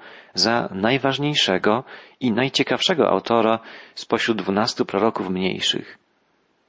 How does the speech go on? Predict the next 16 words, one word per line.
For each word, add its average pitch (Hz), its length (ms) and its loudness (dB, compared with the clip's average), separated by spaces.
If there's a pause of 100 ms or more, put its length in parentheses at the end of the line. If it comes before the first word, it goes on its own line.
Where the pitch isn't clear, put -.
(260)
Poselstwo, - 580 -2
które - 220 0
przekazał, 135 580 0 (420)
nazywa 156 340 0
się 101 220 0
czasem 139 420 0 (360)
miniaturą 120 680 2
Księgi 131 440 -2
Izajasza. 98 680 0 (1080)
Rzeczywiście, 117 720 2 (440)
pomiędzy 123 400 2
niektórymi 120 640 2
wypowiedziami 101 680 2
Izajasza 117 540 0
i 90 120 0
Micheasza 104 640 0